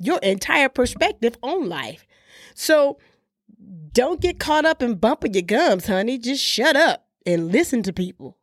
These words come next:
okay? You might, they might talk themselves out of killing themselves. I don't know. Yeah, but if you continue to bump your gums like you know everything, eh, nothing gets accomplished, all right?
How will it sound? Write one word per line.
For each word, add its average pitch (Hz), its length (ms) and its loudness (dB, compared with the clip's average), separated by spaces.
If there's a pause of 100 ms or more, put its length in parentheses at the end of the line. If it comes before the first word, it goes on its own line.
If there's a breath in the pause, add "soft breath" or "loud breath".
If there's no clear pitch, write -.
okay? 269 420 0 (440 soft breath)
You 302 240 2
might, 226 220 2
they 285 160 2
might 262 240 0
talk 277 260 2
themselves 277 540 2
out 302 140 4
of - 60 -8
killing 294 280 0
themselves. 190 300 -2
I 320 120 6
don't 214 220 2
know. 233 280 2 (300 loud breath)
Yeah, 214 220 -2
but 220 220 0
if 220 180 2
you 330 180 4
continue 302 420 0
to 208 80 2
bump 277 300 2
your 311 140 2
gums 233 340 0
like 202 220 0
you 330 140 4
know 202 180 2
everything, 226 580 0
eh, 120 360 -4
nothing 254 380 2
gets 202 180 -2
accomplished, 175 520 -4
all 247 120 0
right? 285 240 2